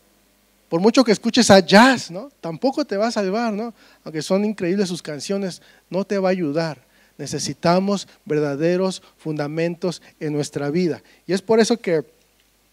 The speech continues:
eh, que vamos a hablar sobre este fundamento que es el bautismo. Eh, pero antes de eso, eh, vamos a tomar un versículo en Hebreos. Hebreos es un libro, es, es increíble. Eh,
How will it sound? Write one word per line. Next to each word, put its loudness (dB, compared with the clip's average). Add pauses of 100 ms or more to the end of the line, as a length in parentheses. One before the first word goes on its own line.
(480)
eh, -4
que -8
vamos 4
a -8
hablar 4
sobre -4
este -6
fundamento -6 (280)
que -2
es -4
el -8
bautismo. 2 (420)
Eh, 0
pero 0
antes 2
de 8
eso, 4 (100)
eh, -4
vamos 4
a 6
tomar 4
un 2
versículo 0
en -2
Hebreos. 0 (600)
Hebreos 10 (240)
es -2
un 0
libro, 8
es, 0
es -2
increíble. 4 (220)
Eh, -2